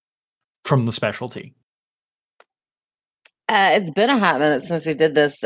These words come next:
Speaker 2: Uh, other than the add-on dice, which it will be three total, uh, how many <laughs> dice am I rolling again, or what am I rolling on for attack?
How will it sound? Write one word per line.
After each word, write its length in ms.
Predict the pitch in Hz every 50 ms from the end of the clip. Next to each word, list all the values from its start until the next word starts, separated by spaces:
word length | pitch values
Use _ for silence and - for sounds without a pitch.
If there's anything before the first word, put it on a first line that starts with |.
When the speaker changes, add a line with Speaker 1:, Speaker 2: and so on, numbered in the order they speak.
| - -
Speaker 2:
Uh, 300 | - 147 147 147 135 80 -
other 220 | 160 180 226 233
than 140 | 175 156 143
the 80 | 127
add-on 340 | - 135 143 147 143 131 127
dice, 320 | 120 123 123 127 131 - -
which 140 | 120 -
it 180 | 123 117 - -
will 260 | 131 131 127 123 117 -
be 100 | 135 131
three 320 | 123 - - 135 135 131
total, 320 | 131 - 151 139 135 139 139
uh, 300 | - 101 143 151 147 - - -
how 240 | - - - 196 190
many 200 | 214 240 269 254
<laughs> 20 |
dice 340 | 240 202 208 233 240 - -
am 80 | 220
I 80 | 247 220
rolling 340 | 220 196 196 190 208 202 208
again, 220 | 208 202 214 214
or 60 | 196
what 140 | 156 160 165
am 80 | 175 175
I 240 | 180 180 180 175 - _ _
rolling 340 | 175 175 170 175 180 180 170
on 360 | 87 - 170 170 175 175 180
for 100 | - 190
attack? 320 | 196 180 - 196 - -